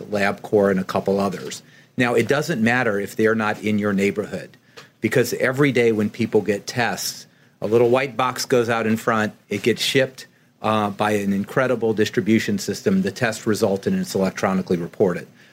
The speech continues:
So these are available to people nationwide. We expect more and more than one million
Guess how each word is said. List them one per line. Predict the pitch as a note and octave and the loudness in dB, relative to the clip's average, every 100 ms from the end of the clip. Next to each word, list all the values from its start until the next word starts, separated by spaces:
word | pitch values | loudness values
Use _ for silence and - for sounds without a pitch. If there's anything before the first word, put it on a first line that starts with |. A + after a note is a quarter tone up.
| - | -6
So | - | -2
these | G#2+ D3+ C#3 | 2 2 4
are | C3+ | 2
available | A2 G#2+ G#2+ G2+ G2+ | 2 2 4 2 -2
to | - | -6
people | - G2+ F#2+ F#2+ | -6 -6 -2 0
nationwide. | G2 F#2+ - F#2+ F#2+ F#2 D2 - _ _ _ | 0 0 -2 -2 0 0 -4 -14 _ _ _
We | A#2+ B2+ | 2 2
expect | C3+ - B2+ A#2 - | 0 -2 0 -2 0
more | A2 A#2 C3 | 4 6 6
and | B2 | 4
more | A2+ A#2 B2 B2+ C#3+ _ | 4 6 4 4 -2 _
than | A2+ A2 | 0 0
one | G2+ A2+ A2 | 2 2 4
million | A2+ A#2 A#2+ B2 | 4 4 2 -2